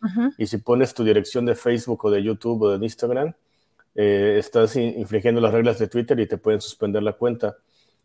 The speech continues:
Speaker 2: Pero al haber hecho eso, está violando la ley Sherman de contra monopolios de Estados Unidos, porque de, en cierta forma está eliminando la competencia. Y creo que estos excesos o el que Google te rastree todo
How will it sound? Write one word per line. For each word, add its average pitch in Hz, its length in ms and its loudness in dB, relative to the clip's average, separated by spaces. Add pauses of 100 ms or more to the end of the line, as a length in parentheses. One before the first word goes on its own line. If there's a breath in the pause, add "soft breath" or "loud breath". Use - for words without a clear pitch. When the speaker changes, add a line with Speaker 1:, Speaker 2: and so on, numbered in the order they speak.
(120)
Speaker 2:
Pero 113 160 6
al 113 80 4
haber 135 260 10
hecho 165 340 6
eso, 175 400 4
está 131 300 0
violando 120 500 4
la 104 120 2
ley 107 240 2
Sherman 110 640 -2
de 95 260 -6
contra 101 280 -6
monopolios 101 640 0
de 90 60 -18
Estados 104 380 -4
Unidos, 98 440 -6 (500)
porque 98 540 -4
de, 98 380 -8
en 98 80 -8
cierta 107 280 0
forma 110 280 -2
está 110 240 0
eliminando 107 480 2
la 107 100 2
competencia. 113 760 0 (580)
Y 110 120 -2
creo 139 200 8
que 151 80 6
estos 147 280 4
excesos 135 640 4
o 110 160 2
el 107 140 0
que 113 120 4
Google 123 360 4
te 113 120 2
rastree 110 540 0
todo 117 580 4